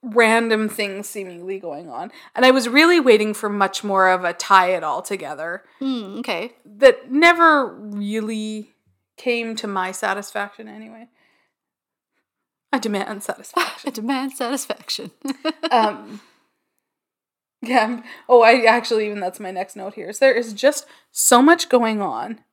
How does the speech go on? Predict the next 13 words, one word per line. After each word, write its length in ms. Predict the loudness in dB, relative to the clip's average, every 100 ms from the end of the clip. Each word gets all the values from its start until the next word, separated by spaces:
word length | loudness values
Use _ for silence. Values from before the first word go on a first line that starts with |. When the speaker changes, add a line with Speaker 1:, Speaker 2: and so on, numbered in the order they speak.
| _ _ -4 0
Speaker 2:
<laughs> 160 | 0 0 _ _ _ _ _ _ _
Speaker 1:
Now 280 | 2 6 8
we 140 | 6 4
have 180 | 4 4
a 60 |
thirty-year-old 1300 | -2 -6 -2 0 0 0 0 2 2 2 2 -2 -6 -14 _ _ _ _
troubled 640 | -8 2 4 4 2 0
kid's 500 | -10 -2 -2 -2 -8 -12 -2
dirty 380 | 2 2 2 -2
secrets 1040 | -2 -4 -6 0 4 4 2 0 0 -2 _ _ _ _ -2
murder. 600 | 6 8 10 8 8 10 8 6
Speaker 2:
<laughs> 200 | 4 -2
Yep. 420 | -2 -2 0